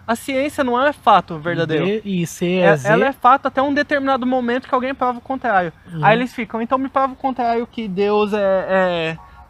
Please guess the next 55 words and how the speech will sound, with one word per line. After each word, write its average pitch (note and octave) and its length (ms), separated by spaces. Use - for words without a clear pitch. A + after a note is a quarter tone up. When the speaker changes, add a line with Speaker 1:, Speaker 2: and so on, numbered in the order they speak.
Speaker 1:
existe." F3 520
Speaker 2:
A-, E3 40
aí, F3+ 300
aí F3+ 100
Speaker 1:
Aí C4+ 140
Speaker 2:
você C4+ 60
Speaker 1:
eu B3+ 100
posso C#4 220
Speaker 2:
prova. C4+ 80
Speaker 1:
dizer, A#3 520
"Me G3+ 160
prova C4 360
que - 100
Deus B3 240
não B3 80
existe." A3 380
Aí G3+ 100
fica - 180
nesse A3+ 220
rebate, F#3+ 460
tá D#3+ 100
ligado? D#3+ 220
Speaker 2:
Fica D#3+ 140
o - 20
tempo G3+ 280
todo. C#3+ 200
Speaker 1:
Sendo A#3 240
que B3 180
no A#3+ 140
final A#3 260
das A3 160
contas A#3+ 320
eu A3+ 80
não A#3+ 140
tenho C4+ 180
que - 60
provar G3 460
que, - 120
o F3 60
ca-, - 340
que F#3+ 180
Deus E3+ 300
existe. D#3+ 380
Eu E3+ 60
tenho D#3+ 160
Speaker 2:
Uhum. C#3+ 60
Speaker 1:
que D#3 60
provar F#3+ 400
que - 140
ele G#3+ 80
já A3 180
tá A3+ 140
vivendo A#3 340
da A3+ 160
fé. A3+ 160